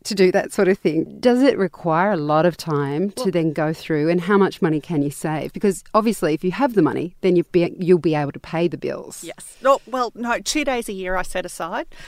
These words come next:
Speaker 2: I'll, I take time off work. Um, usually it's in July because, um, that's when all my bills normally,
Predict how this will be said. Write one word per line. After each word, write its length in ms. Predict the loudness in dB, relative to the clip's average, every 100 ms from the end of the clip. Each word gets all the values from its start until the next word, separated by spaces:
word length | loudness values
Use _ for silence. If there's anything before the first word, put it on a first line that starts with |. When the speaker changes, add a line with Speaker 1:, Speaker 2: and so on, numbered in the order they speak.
| -14 -4
Speaker 2:
I'll, 200 | -4 -2
I 140 | -4 -4
take 220 | -6 -10
time 220 | -8 -8
off 140 | -8 -8
work. 420 | -4 -2 -4 -6
Um, 380 | -4 -2 -2 -8
usually 580 | -12 -10 -10 -6 -6 -4
it's 200 | -6 -6
in 140 | -8 -6
July 540 | -8 -8 -6 -4 -6
because, 640 | -8 -10 -6 -4 -6 -12 -10
um, 500 | -4 -2 -2 -4 -10 -6
that's 200 | -4 -2
when 160 | -4 -4
all 120 | -6
my 160 | -6 -8
bills 320 | -8 -8 -10
normally, 380 | -12 -10 -12